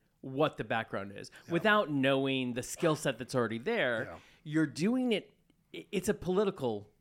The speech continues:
Speaker 1: thing that
Speaker 2: Oh,
Speaker 1: we
Speaker 2: totally.
Speaker 1: do, which is, "I need to discount this person 'cause they never have, 'cause it can give me a better chance if
Speaker 2: Right.
Speaker 1: I've, I've run for," but is it, listen, I've run for s-, you know, seven times. Hmm, I don't know if that's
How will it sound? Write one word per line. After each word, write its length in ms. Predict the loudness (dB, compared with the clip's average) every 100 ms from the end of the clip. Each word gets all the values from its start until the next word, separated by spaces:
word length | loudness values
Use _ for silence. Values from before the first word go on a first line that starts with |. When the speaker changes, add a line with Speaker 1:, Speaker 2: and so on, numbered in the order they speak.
| _
Speaker 1:
thing 260 | 0 0 0
that 120 | 2
Speaker 2:
Oh, 60 | 2
Speaker 1:
we 60 | 4
Speaker 2:
totally. 200 | 4 2
Speaker 1:
do, 80 | 0
which 180 | -4 -4
is, 80 | -4
"I 140 | -2
need 180 | -2 -2
to 60 |
discount 440 | -2 -4 -2 -4 -2
this 140 | -6
person 400 | -4 -4 -4 -6
'cause 140 | -6 -4
they 80 |
never 200 | 0 2
have, 140 | 0 -2
'cause 140 | -8
it 60 | -8
can 120 | -6
give 120 | -2
me 100 | 0
a 60 | 0
better 180 | 0 -2
chance 540 | -6 -4 -2 0 -2
if 80 | 0
Speaker 2:
Right. 260 | 2 2 0
Speaker 1:
I've, 60 | -6 -20 -6
I've 240 | 2 4
run 240 | 4 2 2
for," 280 | 0 -2 -2 -14 _
but 160 | 0 2
is 180 | 2 2
it, 240 | 0 0
listen, 380 | -6 -4 -10 -12 -4
I've 160 | -2 2
run 200 | 4 4
for 140 | 2
s-, 240 | -2 -2 -16 -12
you 160 | 0 2
know, 140 | 2
seven 400 | 0 2 4 2
times. 500 | 0 0 0 -2 -4 -8 -20 -10
Hmm, 300 | -4 -2 -4 -8 -16 -4
I 140 | 2
don't 160 | 4 4
know 420 | 6 6 4 0
if 200 | -2 2
that's 320 | 8 6 6